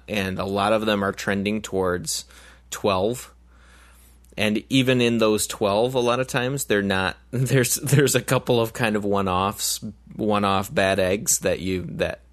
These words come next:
are not that great even to the fans of the show. So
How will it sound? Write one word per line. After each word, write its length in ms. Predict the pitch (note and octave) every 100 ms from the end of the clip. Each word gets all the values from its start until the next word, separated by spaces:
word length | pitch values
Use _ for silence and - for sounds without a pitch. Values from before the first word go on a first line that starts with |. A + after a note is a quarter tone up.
| - -
are 120 | G2
not 260 | F#2+ G2 G2
that 160 | F2+
great 280 | E2 F2+ G2+
even 240 | F#2+ F#2 F#2
to 100 | F#2
the 80 | F2
fans 340 | F#2 E2+ F#2
of 60 | F2
the 100 | E2+
show. 380 | F#2 F2+ G#2+ -
So 460 | - - F#2+ F2